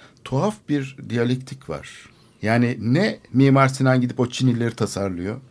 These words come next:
ne halıları tasarlıyor, ne ahşapları tasarlıyor, ne ahşap detaylarını yapıyor. Onlar örtük bilgi olarak o belirtik sistemin içine giriyor. Ve sayılarla, büyüklüklerle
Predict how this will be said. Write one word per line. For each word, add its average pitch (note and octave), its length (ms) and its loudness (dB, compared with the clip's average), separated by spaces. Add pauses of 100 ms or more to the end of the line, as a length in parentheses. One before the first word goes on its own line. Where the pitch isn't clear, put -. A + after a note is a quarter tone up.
(140)
ne D3 100 4
halıları C3 400 4
tasarlıyor, F2+ 600 -6 (320)
ne D3+ 180 2 (220)
ahşapları A#2+ 520 -2
tasarlıyor, G#2+ 500 -4
ne D3 60 -2
ahşap C3+ 320 0
detaylarını G#2+ 520 -2 (280)
yapıyor. F2 360 -8 (380)
Onlar E3+ 360 4
örtük C3 400 0
bilgi B2 280 2
olarak A2+ 440 -2 (440)
o B2+ 140 2
belirtik D#3 420 2
sistemin C3 440 2
içine B2+ 320 0
giriyor. G#2 420 -4 (540)
Ve B2+ 100 2
sayılarla, D3 680 4 (520)
büyüklüklerle B2+ 840 2